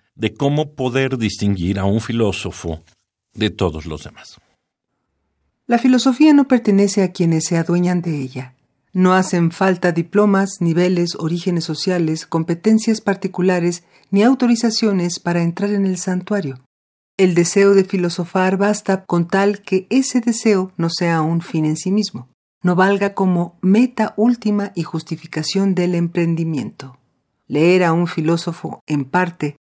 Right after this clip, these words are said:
Speaker 2: o incluso totalmente, asistir a una de sus clases o a una conferencia, hacer malabarismos con algunos conceptos puede ser suficiente para engendrar ilusión, pero no para producir real y verdaderamente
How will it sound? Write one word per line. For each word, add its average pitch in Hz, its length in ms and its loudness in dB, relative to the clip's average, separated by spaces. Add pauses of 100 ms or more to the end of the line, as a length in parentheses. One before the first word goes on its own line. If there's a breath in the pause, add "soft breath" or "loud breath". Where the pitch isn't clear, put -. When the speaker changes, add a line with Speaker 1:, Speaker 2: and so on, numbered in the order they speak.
(100)
Speaker 2:
o 190 100 6
incluso 247 420 2
totalmente, 220 720 2 (360 soft breath)
asistir 160 460 -2
a 170 80 4
una 175 160 0
de 160 80 -6
sus - 220 -12
clases 160 500 -2
o 160 100 2
a 156 60 2
una 165 240 0
conferencia, 160 720 -4 (300)
hacer 240 400 0
malabarismos 190 920 0
con 170 160 -4
algunos 175 360 -2
conceptos 165 680 -6 (380 soft breath)
puede 262 260 2
ser 240 220 -2
suficiente 202 640 -2
para 180 220 -2
engendrar 170 720 -4
ilusión, 160 640 -4 (580)
pero 190 240 4
no 226 240 4
para 208 240 2
producir 196 720 0
real 160 640 0
y 160 140 0
verdaderamente 214 1040 0